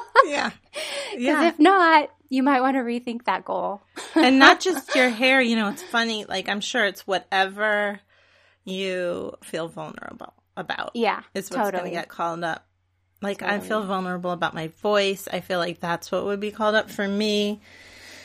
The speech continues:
Speaker 1: 'Cause I have had my hair, like, I'm pretty, my hair, if someone said something, I'd be like, "Well, whatever," 'cause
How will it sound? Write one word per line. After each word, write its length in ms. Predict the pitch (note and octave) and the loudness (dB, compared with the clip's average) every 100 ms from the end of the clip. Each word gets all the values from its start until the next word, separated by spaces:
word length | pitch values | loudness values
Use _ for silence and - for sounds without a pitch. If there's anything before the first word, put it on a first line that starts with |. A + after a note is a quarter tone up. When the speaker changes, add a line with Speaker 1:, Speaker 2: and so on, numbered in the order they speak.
| - _ _ _ | -20 _ _ _
Speaker 1:
'Cause 200 | - C#4 | 4 8
I 380 | C#4 C#4+ E4+ E4+ - - - - - - - - | 12 12 12 8 2 -12 -16 -18 -20 -20 -20 -6
have 180 | B3 B3 | 4 4
had 320 | B3 G#3 F#3+ | 8 6 4
my 200 | G#3+ G#3 A3+ | -2 -2 -2
hair, 340 | A3+ G#3 G3+ | -2 0 0
like, 240 | G3 G3 | -2 -4
I'm 160 | G#3 G3+ | -4 -6
pretty, 340 | - G#3+ G3 | -6 -6 -4
my 200 | F#3 G3 G#3 | -4 -6 -4
hair, 340 | G#3 G3+ F#3+ - | -4 -4 -6 -12
if 180 | G3 | -12
someone 240 | - A3 G#3 | -8 -6 -6
said 240 | - F#3+ | -8 -10
something, 240 | - G3+ F#3+ | -10 -10 -10
I'd 100 | F3+ | -10
be 100 | F#3 | -8
like, 220 | F#3 F3+ | -10 -8
"Well, 220 | G3 F#3+ | -8 -6
whatever," 600 | G3 G3+ G#3 G3+ G3 F#3 F#3+ | -6 -6 -6 -6 -6 -10 -10
'cause 480 | F#3 F3+ - - | -12 -12 -18 -20